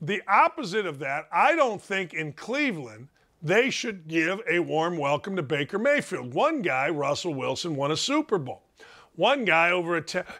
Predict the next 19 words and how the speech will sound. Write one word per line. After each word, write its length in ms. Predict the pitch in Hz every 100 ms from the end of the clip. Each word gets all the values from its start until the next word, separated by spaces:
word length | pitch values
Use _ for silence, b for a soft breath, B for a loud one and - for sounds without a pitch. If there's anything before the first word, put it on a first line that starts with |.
| _
ten-year 480 | - 208 202 190 165
period 560 | - 214 196 160 151 151 _ _ _ _ _ _ _ _ _ _ - -
put 200 | 208 -
the 80 |
franchise 640 | 156 196 202 - 202 180 147
on 260 | 160 175
his 180 | 160 135
back. 460 | 110 139 147 120 - _ _ _ _ b b b b _
Baker 340 | 262 269 233
Mayfield 540 | 214 254 294 226 233
did 180 | 175 339
a 40 | 311
great 320 | 170 214 180
job 420 | 180 214 233 143
there. 140 | 113
Baker 340 | 120 196 233 196
Mayfield 540 | 185 220 - 208 175
was 180 | 156 139
fine, 640 | - - 226 226 131 127